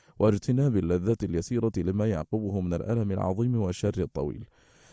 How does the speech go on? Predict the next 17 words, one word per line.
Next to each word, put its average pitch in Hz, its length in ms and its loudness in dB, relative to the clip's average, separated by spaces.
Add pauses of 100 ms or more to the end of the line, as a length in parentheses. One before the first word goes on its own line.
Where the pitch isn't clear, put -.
فنظر 117 480 4
الجاهل 110 520 2
لا 101 100 4
يجاوز 101 540 0
المبادئ 101 640 0
إلى 110 280 0
غاياتها، 90 800 -2 (540)
والعاقل 104 500 2
الكيس 107 520 0
دائمًا 95 520 2
ينظر 92 360 0
إلى - 160 -2
الغايات 90 540 0
من 90 160 0
وراء 92 340 0
ستور 98 480 -2
مبادئها، 85 680 -2